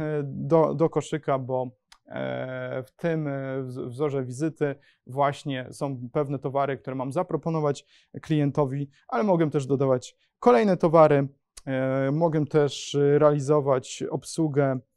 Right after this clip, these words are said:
e, promocji pakietowych. Teraz właśnie sobie, e, weszłem na promocję pakietową, no i chcę, e,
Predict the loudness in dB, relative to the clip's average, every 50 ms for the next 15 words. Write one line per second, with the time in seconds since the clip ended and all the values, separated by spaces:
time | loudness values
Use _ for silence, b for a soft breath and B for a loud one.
0 | _ _ _ -20 -20 _ -6 -4 -2 0 2 2 2 2 4 4 2 2 2 0
1 | -2 -6 _ _ _ _ _ 0 4 4 6 6 4 2 0 -2 -6 -6 -6 -2
2 | 2 2 2 4 6 4 4 6 6 6 6 6 6 4 4 2 -4 -20 _ _
3 | -4 -2 -2 -2 -2 -6 -10 -8 -10 -12 -10 -8 -8 -8 -6 -4 -6 -6 -6 _
4 | _ _ _ _ -12 -10 -8 -8 -6 -6 -6 -8 -6 -6 -8 -8 -6 -6 -6 -6
5 | -6 -6 -8 -10 -10 -10 -10 -12 -8 -6 -4 -2 0 0 -2 -2 -4 -4 -6 -6
6 | -4 -2 -2 0 0 -2 -4 -4 -4 -4 -6